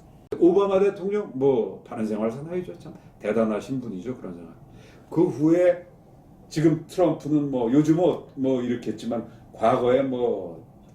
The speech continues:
뭐 말 많았던 사람 아니에요? 여러 가지. 하여간 그, 그랬습니다. 그게 미국의 이제 모습인데,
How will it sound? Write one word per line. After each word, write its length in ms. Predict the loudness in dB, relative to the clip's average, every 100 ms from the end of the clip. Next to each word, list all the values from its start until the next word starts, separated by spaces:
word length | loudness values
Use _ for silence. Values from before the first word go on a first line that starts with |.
| -20
뭐 380 | -16 -14 -14 -16 -20 -20 -12
말 160 | -4 -2
많았던 340 | 2 2 0
사람 240 | -2 -2 -2
아니에요? 360 | 0 0 0
여러 200 | 0 0
가지. 380 | -2 -4 -6 -8 -12 -20 -20 -20 -4
하여간 340 | 0 0 -2 -12 -20 -20 -6
그, 400 | 0 4 4 0
그랬습니다. 680 | 2 2 2 -2 -4 -6 -10 -16 -20 -20 -20 -20 -20 -20 -20 -20 -10
그게 240 | -4 2 2
미국의 480 | 2 0 0 0
이제 140 | 0 -4
모습인데, 720 | -6 -10 -10 -8 -6 -8